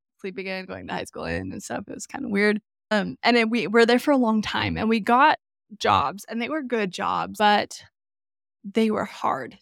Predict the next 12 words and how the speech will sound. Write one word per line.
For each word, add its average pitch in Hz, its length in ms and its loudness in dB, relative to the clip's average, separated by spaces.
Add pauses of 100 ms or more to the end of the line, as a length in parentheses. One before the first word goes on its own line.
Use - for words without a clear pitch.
jobs. - 360 -6
We 240 80 0
worked 254 240 2
in 233 100 -2
healthcare. - 560 -6 (760)
So 226 160 0
it 220 40 2
was 220 160 0
really, 240 280 4
really 226 160 2
hard. 196 360 -4 (460)
And 220 360 -2